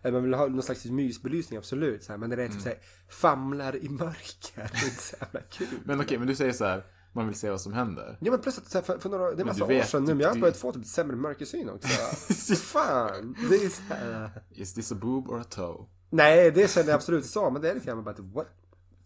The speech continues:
Speaker 1: Jag vill, jag vill se. Så är det.
Speaker 2: Det där skulle man dra in så här, "Is this a toe or a penis?"
Speaker 1: <laughs> Precis, precis, precis, precis. Ja, det är lätt att sk-, känna skillnad
Speaker 2: Jag kan
Speaker 1: där.
Speaker 2: säga så här. Första gången om man är med någon ny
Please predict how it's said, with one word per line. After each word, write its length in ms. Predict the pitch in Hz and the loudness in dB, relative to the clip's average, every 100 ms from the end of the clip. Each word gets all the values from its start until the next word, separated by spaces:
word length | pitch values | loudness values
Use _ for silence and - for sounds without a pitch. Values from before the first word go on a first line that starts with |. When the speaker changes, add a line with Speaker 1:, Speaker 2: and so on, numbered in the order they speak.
| - - | -20 -6
Speaker 1:
Jag 140 | 139 | -4
vill, 120 | 175 | -2
jag 80 | 165 | -2
vill 120 | 262 | -4
se. 180 | - 277 139 - - - - | -6 -10 -10 -16 -18 -18 -14
Så 60 | - | -12
är 100 | - | -12
det. 140 | 107 - - - - - - - 123 | -14 -16 -20 -20 -20 -20 -14 -10 -8
Speaker 2:
Det 120 | 107 | 0
där 120 | 120 | 0
skulle 160 | 120 107 | 0 -6
man 120 | 95 | -6
dra 220 | 92 92 | -4 -4
in 100 | 113 | -4
så 120 | 98 80 | -6 -10
här, 180 | 80 | -10
"Is 120 | 104 92 | -12 -12
this 200 | 104 104 | -12 -14
a 20 | - | -10
toe 120 | 120 | -10
or 360 | 135 147 120 - | -8 -10 -12 -12
a 20 | - | -14
penis?" 400 | 98 - - - | -14 -14 -20 -20
Speaker 1:
<laughs> 60 | - 151 - 175 175 165 180 - | -4 -4 4 6 6 6 6 2
Precis, 340 | 165 160 143 | -2 -4 -6
precis, 220 | 127 139 | -4 -6
precis, 260 | 120 131 110 | -4 -6 -6
precis. 240 | 120 117 | -8 -8
Ja, 380 | 107 123 160 170 - - - - - | -8 -8 -8 -10 -14 -20 -20 -20 -6
det 100 | 147 | -4
är 40 | |
lätt 220 | 143 165 123 | -2 -2 -6
att 60 | |
sk-, 220 | - 131 | -10 -10
känna 180 | - 117 | -8 -8
skillnad 200 | 110 110 | -6 -4
Speaker 2:
Jag 60 | 135 | 0
kan 100 | 190 | 2
Speaker 1:
där. 80 | 202 | 2
Speaker 2:
säga 140 | - | 2
så 60 | - | 0
här. 120 | 78 - - - - _ _ _ _ - | 0 -8 -14 -20 -20 _ _ _ _ -12
Första 380 | - 143 151 | -8 -6 -2
gången 260 | 143 143 180 | -2 -2 -2
om 100 | 135 | -2
man 120 | 117 | 0
är 100 | 120 | 0
med 120 | 117 | 0
någon 140 | 110 139 | -2 -2
ny 300 | 160 - | -4 -8